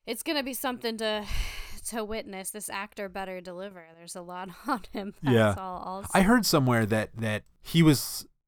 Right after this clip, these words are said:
Speaker 2: considered to be the best actor on set for his scenes, that he was
Speaker 1: Okay.
Speaker 2: just, like, a,
Speaker 1: Well,
Speaker 2: a
Speaker 1: that's
Speaker 2: powerful
Speaker 1: reassuring.
Speaker 2: actor. Yeah.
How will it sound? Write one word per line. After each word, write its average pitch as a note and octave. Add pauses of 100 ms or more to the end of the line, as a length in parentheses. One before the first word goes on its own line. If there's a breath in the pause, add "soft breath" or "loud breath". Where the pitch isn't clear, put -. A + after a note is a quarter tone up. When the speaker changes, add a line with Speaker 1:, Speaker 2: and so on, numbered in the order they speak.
(140)
Speaker 2:
considered A#2+
to A2
be G#2
the F#2+
best G2
actor F#2
on F2+
set - (480)
for F2+
his F2+
scenes, -
that A2
he F#2
was G2
Speaker 1:
Okay. A2
Speaker 2:
just, G2+
like, G2
a, G#2
Speaker 1:
Well, G#3+
Speaker 2:
a -
Speaker 1:
that's A#3+
Speaker 2:
powerful A2+
Speaker 1:
reassuring. G#2+
Speaker 2:
actor. F#2
Yeah. G2